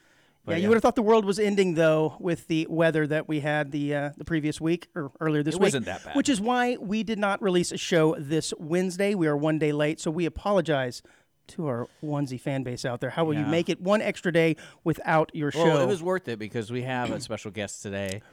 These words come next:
Speaker 2: We
Speaker 1: that's
Speaker 2: do.
Speaker 1: joining us as a co-host,
Speaker 2: We do.
Speaker 1: and we're gonna be talking food and all that kind of stuff. And, uh, I really look, I've been wanting to get this guy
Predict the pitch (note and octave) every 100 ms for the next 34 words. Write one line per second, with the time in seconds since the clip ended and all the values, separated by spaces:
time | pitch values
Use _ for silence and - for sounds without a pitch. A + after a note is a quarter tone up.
0 | _ - F#3+ C#3 A#2+ G3+ B3 B2 G#2+ G#2+
1 | G#2+ F#2+ G2 G#2+ G#2 G#2 G2+ D#3+ D#3+ F#3
2 | F3+ F#2 - _ _ _ G#2+ G#2 G#2 A#2
3 | G#2 G#2 - A#2 A2 A2 G2+ G2+ G#2 G2+
4 | G#2+ G2 - G2+ G2 - G2 G2 F#2 F#2
5 | F2+ F#2 G#2 A2 G#2+ G#2+ G2+ _ - D#3
6 | C#3+ A2 A#2 C3 B2+ A2+ A2+ G#2 G#2 G2
7 | F#2+ G2+ G#2+